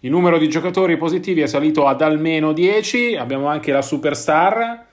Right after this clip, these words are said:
eh, Kevin Durant, che ha ammesso, eh, pubblicamente di essere,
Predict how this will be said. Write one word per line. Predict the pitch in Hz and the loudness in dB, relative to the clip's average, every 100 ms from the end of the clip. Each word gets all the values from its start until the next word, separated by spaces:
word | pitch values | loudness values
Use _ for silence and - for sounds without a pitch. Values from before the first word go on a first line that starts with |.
| _ - | _ -12
eh, | 107 110 | -10 -6
Kevin | 147 143 143 | -4 -2 0
Durant, | 156 165 196 185 170 | 2 2 0 -2 -4
che | 127 | -4
ha | |
ammesso, | 131 135 135 143 131 123 - _ _ - | -4 -6 -4 -2 -2 -2 -10 _ _ -18
eh, | 120 110 - | -14 -14 -14
pubblicamente | 127 127 147 151 175 160 127 123 | -8 -4 -2 0 0 0 -4 -6
di | 120 | -4
essere, | 127 123 123 120 120 120 | -4 -4 -4 -2 -2 -4